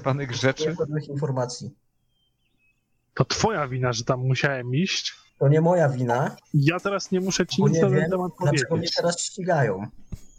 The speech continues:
Speaker 2: No, powiedz po prostu, co tam było. Jesteśmy już daleko od tego miejsca.
Speaker 3: Nie
Speaker 1: Pogadajmy
Speaker 3: wystarczy
Speaker 1: o tym,
Speaker 3: ci,
Speaker 1: jak
Speaker 3: że
Speaker 1: Pogadajmy o tym, jak wyjdziemy z łódki, co?
Speaker 3: No
Speaker 1: Bo,
Speaker 3: dobrze
Speaker 1: bo trochę za
Speaker 3: mówi.
Speaker 1: bardzo się trzęsie.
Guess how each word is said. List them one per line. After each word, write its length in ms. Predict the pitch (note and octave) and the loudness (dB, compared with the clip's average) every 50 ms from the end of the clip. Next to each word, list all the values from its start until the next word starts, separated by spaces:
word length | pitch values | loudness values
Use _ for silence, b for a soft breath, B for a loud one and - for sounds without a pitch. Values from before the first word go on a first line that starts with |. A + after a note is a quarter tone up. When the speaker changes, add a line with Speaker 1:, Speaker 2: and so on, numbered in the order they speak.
| - - | -18 -16
Speaker 2:
No, 120 | - G2+ G2 A#2 - - - | -14 -12 -12 -14 -14 -10 -6
powiedz 280 | C#3+ C#3 C#3 E3 E3+ - | -4 -2 -2 -2 -4 -4
po 100 | - D#3 | -6 -6
prostu, 260 | - D3+ C#3+ - D#3 | -4 -4 -6 -6 -6
co 120 | - D#3+ | -8 -6
tam 140 | C#3+ F3 F#3+ | -6 -6 -4
było. 180 | G3+ F#3+ D#3+ C3+ | -2 -2 -2 -2
Jesteśmy 380 | B2 B2 - D3+ C#3 - D3+ | -2 -2 -2 -4 -2 -2 0
już 120 | C#3+ C#3+ C#3 | 0 0 2
daleko 360 | D#3 D#3+ D#3+ D3 C3+ - A#2 | 2 2 2 0 0 -2 -4
od 120 | G#2+ - | -6 -8
tego 160 | - G#2 G#2+ G#2 | -8 -8 -6 -6
miejsca. 400 | G#2 G2+ G2 - - - - - - - - - - - - - - _ _ _ _ _ _ - - _ _ _ _ _ - - | -6 -6 -8 -8 -10 -12 -16 -16 -14 -14 -14 -14 -14 -16 -18 -20 -20 _ _ _ _ _ _ -20 -20 _ _ _ _ _ -4 -2
Speaker 3:
Nie 100 | C#3 C3 | -2 0
Speaker 1:
Pogadajmy 360 | C3 C#3 A3+ A#3+ B3 G3+ E3+ D3 | 0 0 0 2 2 2 2 2
Speaker 3:
wystarczy 140 | C#3+ B2+ | 0 0
Speaker 1:
o 160 | B2+ - - C#3 | -2 -2 -2 -2
tym, 0 | |
Speaker 3:
ci, 60 | D#3+ | -2
Speaker 1:
jak 140 | D#3 D#3+ D#3 | -2 -4 -4
Speaker 3:
że 60 | D#3 - _ _ _ _ _ _ _ _ _ _ _ _ _ _ _ _ _ _ _ _ _ _ _ _ _ _ | -8 -14 _ _ _ _ _ _ _ _ _ _ _ _ _ _ _ _ _ _ _ _ _ _ _ _ _ _
Speaker 1:
Pogadajmy 440 | - E3+ G3 A3+ C4+ G3+ D#3 C3+ B2+ | -6 -2 -2 0 2 2 2 4 4
o 80 | B2 A#2+ | 2 2
tym, 160 | B2 - A#2 | 2 -2 -4
jak 160 | A#2 G#2+ G#2+ | -4 -4 -4
wyjdziemy 680 | G#2+ G#2+ - G#2+ A#2 A2 A2 A#2 A#2 G#2+ A#2 A2+ A2 G#2+ | -8 -20 -18 -16 -10 -4 -4 -2 -2 -2 -4 -4 -6 -6
z 60 | G#2+ | -10
łódki, 260 | G#2+ G2+ - - A2+ - | -12 -12 -12 -12 -12 -10
co? 240 | - - C3+ F#3 - _ _ _ _ _ _ _ _ _ B B B B B B - - - - - - | -6 -6 -6 -6 -6 _ _ _ _ _ _ _ _ _ B B B B B B -20 -20 -18 -4 2 2
Speaker 3:
No 200 | C3 F3 F#3+ F3+ | 4 4 2 0
Speaker 1:
Bo, 0 | |
Speaker 3:
dobrze 320 | - A3 - D#3+ B2+ B2+ | -2 -2 -2 -2 -2 0
Speaker 1:
bo 60 | C#3+ | 0
trochę 180 | A#2+ - F3 F#3+ | 2 4 4 4
za 40 | G#3 | 4
Speaker 3:
mówi. 100 | A#3+ G#3 | 4 4
Speaker 1:
bardzo 240 | A3 G#3 - - B2 | 4 4 4 2 -2
się 140 | - C3+ A#2+ | -2 -2 -4
trzęsie. 460 | - - A#2 A2 G#2+ - A#2+ A2 | -2 0 0 0 2 2 2 0